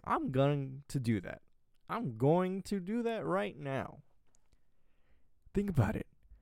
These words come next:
Like, pull up a five-minute craft video right now.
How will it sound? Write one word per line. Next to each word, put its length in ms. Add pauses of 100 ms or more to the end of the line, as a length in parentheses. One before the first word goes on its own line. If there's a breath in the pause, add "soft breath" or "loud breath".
(440)
Like, 320 (200)
pull 220
up 140
a 60
five-minute 440
craft 280
video 280 (140)
right 260
now. 420